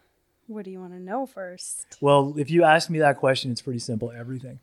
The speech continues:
Speaker 1: Okay,
Speaker 2: Yeah.
Speaker 1: everything. This might take longer than an hour, then.
Speaker 2: You got as much time as you need.
Speaker 1: Okay, okay.
Speaker 2: Yeah.
Speaker 1: Well, I'll start off with the basics, I guess.
Speaker 2: Okay.
Speaker 1: So, I was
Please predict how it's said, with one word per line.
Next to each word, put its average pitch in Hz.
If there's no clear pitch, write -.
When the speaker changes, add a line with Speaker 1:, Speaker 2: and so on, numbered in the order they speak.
Speaker 1:
Okay, 240
Speaker 2:
Yeah. -
Speaker 1:
everything. 214
This 233
might 330
take -
longer 220
than 190
an 160
hour, 175
then. 113
Speaker 2:
You 131
got 147
as 127
much 135
time 139
as 117
you 110
need. 123
Speaker 1:
Okay, 214
okay. 202
Speaker 2:
Yeah. 196
Speaker 1:
Well, 214
I'll 233
start 247
off 247
with 214
the 196
basics, 190
I 175
guess. 190
Speaker 2:
Okay. 185
Speaker 1:
So, 208
I 202
was 202